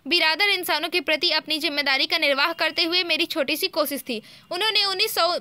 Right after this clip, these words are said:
उनचास में कराची की दो संक्षिप्त यात्राओं का गर्व से जिक्र किया। Old friends and those whom he had helped at Dharampur spent a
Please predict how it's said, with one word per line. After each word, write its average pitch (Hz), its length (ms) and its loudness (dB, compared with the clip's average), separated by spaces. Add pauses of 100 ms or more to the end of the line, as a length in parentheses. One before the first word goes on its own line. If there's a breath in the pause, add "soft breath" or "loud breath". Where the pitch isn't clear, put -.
उनचास 339 480 -2
में 320 140 -4 (140)
कराची 311 400 0
की 392 100 0
दो 320 160 0
संक्षिप्त 330 480 -2
यात्राओं 269 400 0
का 330 120 -2
गर्व 277 260 0
से 330 160 -4
जिक्र 269 320 -2
किया। 226 340 -4 (1700 soft breath)
Old 349 200 6
friends 427 380 0
and 330 340 2
those 359 320 0
whom 349 160 -6
he 349 260 -2
had 302 140 4 (120)
helped 339 200 0
at 285 240 2
Dharampur 311 440 0 (680 loud breath)
spent 392 280 0
a 392 120 0